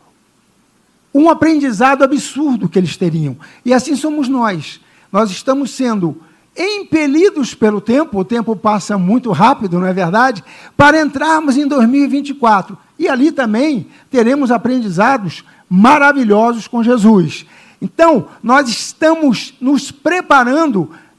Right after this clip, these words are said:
para viver Jesus de uma maneira mais intensa. E aí eu quero trazer esse exemplo que nós vamos continuar lendo. Então, eles foram, e o vento lhes era contrário. Versículo vinte e cinco.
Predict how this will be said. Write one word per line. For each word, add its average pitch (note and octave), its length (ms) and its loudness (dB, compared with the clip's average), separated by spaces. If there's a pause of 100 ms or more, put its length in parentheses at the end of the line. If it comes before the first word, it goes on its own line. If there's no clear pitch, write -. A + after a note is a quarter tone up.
(140)
para A#3+ 300 4
viver A#3+ 380 2
Jesus A#3 340 -2
de A3+ 60 -2
uma A3+ 160 -2
maneira G#3 400 0
mais G3 280 0
intensa. E3 540 -4 (300)
E B3 40 -8
aí C4+ 120 2
eu D4+ 100 0
quero D4 240 0
trazer C4+ 280 2
esse C4+ 200 0
exemplo A3 500 0 (140)
que A#3 60 -10
nós G#3+ 160 2
vamos A#3 200 0
continuar A#3 380 -2
lendo. G3 260 -2 (200)
Então, F4+ 240 2
eles G4+ 180 2
foram, C#4 480 2 (300)
e D#4+ 60 6
o E4+ 120 8
vento C#4+ 320 2
lhes D4+ 220 -2
era B3 180 -2
contrário. C#4 560 0 (180)
Versículo C#4+ 380 0
vinte D#4 160 -2
e - 40 -14
cinco. B3+ 340 -2